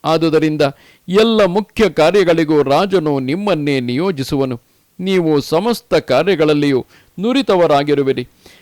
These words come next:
ಕಾರ್ಯ ಸಾಧನೆಯಲ್ಲಿ ಅಪ್ರತಿಮರಾಗಿರುವಿರಿ. ನಿಮ್ಮ ಪೌರುಷವು ಹತ್ತು ದಿಕ್ಕುಗಳಲ್ಲಿಯೂ ವಿಖ್ಯಾತವಾಗಿದೆ. ಪಿಂಗಾಕ್ಷನಾದ ಸುಗ್ರೀವ ರಾಜನಿಂದ ಅಜ್ಞಪ್ತರಾದ ನೀವು ನನ್ನನ್ನು ಮುಂದೆ ಮಾಡಿಕೊಂಡು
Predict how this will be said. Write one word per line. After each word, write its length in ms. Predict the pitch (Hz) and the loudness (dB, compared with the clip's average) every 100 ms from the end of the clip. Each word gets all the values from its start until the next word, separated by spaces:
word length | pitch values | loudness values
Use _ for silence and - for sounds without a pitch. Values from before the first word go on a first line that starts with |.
| _ | _
ಕಾರ್ಯ 400 | - 226 208 196 | 0 2 4 2
ಸಾಧನೆಯಲ್ಲಿ 840 | 175 175 196 196 208 185 180 165 147 | 0 0 2 0 0 0 0 0 -2
ಅಪ್ರತಿಮರಾಗಿರುವಿರಿ. 1400 | - 208 - - 165 247 220 160 147 147 139 135 127 - _ _ - | -2 -4 -2 -2 0 0 2 2 2 2 2 0 -2 -10 _ _ -6
ನಿಮ್ಮ 320 | 185 180 165 | -2 0 0
ಪೌರುಷವು 720 | 143 147 185 202 - 151 131 - _ _ | 0 0 2 0 0 -2 -2 -6 _ _
ಹತ್ತು 480 | - 254 - - 160 | -2 -2 0 0 2
ದಿಕ್ಕುಗಳಲ್ಲಿಯೂ 760 | 165 - 233 185 170 160 151 131 | 0 0 0 4 4 4 4 2
ವಿಖ್ಯಾತವಾಗಿದೆ. 920 | 127 - 151 185 196 135 135 127 123 _ _ _ _ | 0 -2 0 0 0 0 0 -2 -4 _ _ _ _
ಪಿಂಗಾಕ್ಷನಾದ 880 | 214 214 196 175 147 180 170 160 151 | -4 2 4 2 2 -2 2 2 0
ಸುಗ್ರೀವ 520 | 143 160 202 214 160 | -2 -4 -2 0 2
ರಾಜನಿಂದ 520 | 143 147 165 156 156 | 2 2 0 -2 0
ಅಜ್ಞಪ್ತರಾದ 840 | 147 - 139 175 220 - 160 143 139 | 0 0 -4 -4 -6 0 2 2 2
ನೀವು 480 | 135 127 151 135 117 _ _ - | 0 -2 -4 -4 -8 _ _ -8
ನನ್ನನ್ನು 560 | 196 220 208 190 175 | -2 0 2 0 0
ಮುಂದೆ 280 | 151 147 196 | -2 -2 -2
ಮಾಡಿಕೊಂಡು 600 | 180 143 147 147 139 131 | 0 0 0 -2 0 -2